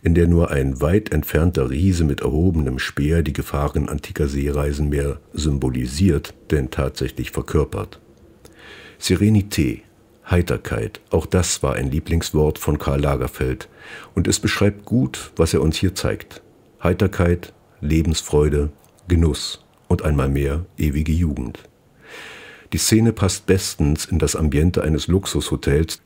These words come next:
das kurz bevor Lagerfeld beauftragt wurde, zum Hotel des Jahres zweitausendzehn gekürt wurde. Sie passt aber auch gut in unsere Sammlungspräsentation sakraler Kunst. Der Paravent macht den künstlerischen Umgang mit den großen Menschheitsmythen deutlich.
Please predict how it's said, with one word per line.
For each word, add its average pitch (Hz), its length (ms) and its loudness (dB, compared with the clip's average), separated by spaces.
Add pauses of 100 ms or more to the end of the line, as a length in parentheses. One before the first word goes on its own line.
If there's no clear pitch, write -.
das 87 300 2
kurz - 180 0
bevor 87 340 2
Lagerfeld 85 460 2
beauftragt - 720 -2
wurde, 80 240 4
zum 73 240 -2
Hotel 76 420 2
des 87 200 0
Jahres 73 420 0
zweitausendzehn 78 720 0
gekürt 69 400 -4
wurde. - 340 -4 (400)
Sie 85 120 -2
passt - 260 0
aber 117 160 4
auch 90 160 -2
gut 113 260 4
in 113 120 4
unsere 82 420 4
Sammlungspräsentation 76 1300 2
sakraler 78 460 2
Kunst. - 580 -2 (640)
Der 92 60 4
Paravent 104 600 4
macht 95 220 2
den 87 100 2
künstlerischen 92 600 0
Umgang 85 500 4
mit 76 160 0
den 69 120 -2
großen 80 420 2
Menschheitsmythen 78 960 2
deutlich. - 640 -4